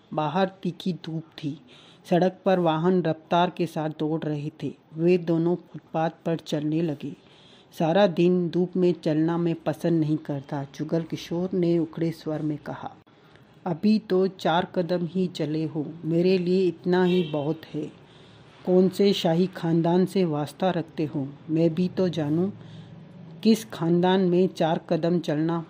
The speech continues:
बहुत होता है। मेरे ख़ानदान के बारे में ना ही जानो तो बेहतर रहेगा।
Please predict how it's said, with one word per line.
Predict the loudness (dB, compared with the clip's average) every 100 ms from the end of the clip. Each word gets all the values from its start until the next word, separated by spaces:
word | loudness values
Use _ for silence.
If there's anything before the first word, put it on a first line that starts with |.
| -6
बहुत | -2 -2 -2
होता | -4 -2
है। | -4 -6 -12 -18 -20 -20 -20 -20 -20 -20 _ -20 -6
मेरे | 2 4 6 4 0 0
ख़ानदान | 2 4 4 2 0
के | -2
बारे | 0 0 2 2
में | 4 2
ना | 2 0 0
ही | 2 0
जानो | 2 0 0 -2
तो | -2 -4
बेहतर | -4 -8 -6 -4
रहेगा। | -4 -4 -6 -6 -8